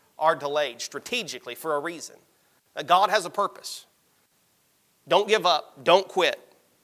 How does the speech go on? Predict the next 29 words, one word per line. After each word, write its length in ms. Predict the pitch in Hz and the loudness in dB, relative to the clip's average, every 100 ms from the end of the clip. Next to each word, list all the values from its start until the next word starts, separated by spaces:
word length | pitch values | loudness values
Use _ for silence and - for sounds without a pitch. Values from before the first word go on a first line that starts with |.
| _ _ _ _ - | _ _ _ _ -8
Just 180 | 147 | -6
keep 240 | - 214 - | -2 -4 0
praying 300 | 202 202 165 | 2 2 2
until 240 | 143 151 | -4 -2
God 320 | 147 180 165 | 4 4 4
gives 260 | 147 185 151 | -2 -4 -4
what 140 | 165 | -6
we 160 | 151 139 | -4 0
ask 320 | 147 156 - | 0 0 -6
for 320 | - 117 113 - _ _ | -14 -12 -12 -14 _ _
or 140 | 143 | -6
until 240 | 135 151 135 | -6 -6 -2
God 300 | 143 139 123 | 0 0 0
actually, 640 | 131 139 - 107 104 - _ _ _ _ | -4 -6 -12 -16 -18 -20 _ _ _ _
uh, 120 | - - _ | -18 -18 _
tells 300 | - 127 120 | -8 -6 -8
us, 160 | 113 127 | -12 -12
"No, 260 | 120 107 | -12 -12
that's 220 | 107 110 | -14 -14
not 160 | 123 113 | -14 -14
what 100 | 113 | -16
it 80 | 104 107 104 | -18 -20 -20
is." 280 | - - _ _ _ _ _ _ _ _ _ _ _ - | -20 -20 _ _ _ _ _ _ _ _ _ _ _ -4
And 160 | 165 | -2
if 100 | 151 | 0
God 280 | 156 170 147 | 2 2 4
does 180 | 156 196 | 0 0
say 220 | - 131 | -4 -8
no, 380 | 110 104 53 - | -8 -12 -14 -20